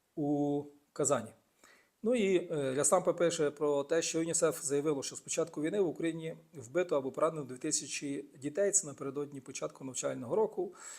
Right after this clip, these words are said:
Ну, загалом пише, що були оці, е, займався смертоносними та руйнівними атаками з боку Російської Федерації. А з лютого було вбито, поранено понад дві тисячі сто вісімдесят дітей. Пошкоджено або зруйновано понад тисячу триста шкільних приміщень.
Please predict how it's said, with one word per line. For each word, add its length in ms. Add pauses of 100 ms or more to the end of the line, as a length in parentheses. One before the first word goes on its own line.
(160)
Ну, 140
загалом 580
пише, 280
що 420
були 420
оці, 560
е, 100
займався 640 (180)
смертоносними 680
та 320
руйнівними 440
атаками 520
з 60
боку 240
Російської 380
Федерації. 580 (760)
А 320
з 120
лютого 360
було 240
вбито, 280
поранено 340
понад 340
дві 160
тисячі 440
сто 260
вісімдесят 580
дітей. 300
Пошкоджено 540
або 200
зруйновано 460
понад 280
тисячу 420
триста 400
шкільних 480
приміщень. 480